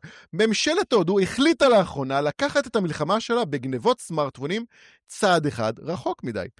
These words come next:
הרעיון היה לחייב את כל היצרניות הסלולר להתקין מראש אפליקציה ממשלתית בשם,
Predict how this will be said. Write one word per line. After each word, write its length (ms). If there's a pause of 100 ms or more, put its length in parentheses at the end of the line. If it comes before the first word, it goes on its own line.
(220)
הרעיון 360
היה 320
לחייב 480
את 180
כל 320
היצרניות 720 (160)
הסלולר 580
להתקין 400
מראש 260
אפליקציה 500
ממשלתית 540
בשם, 400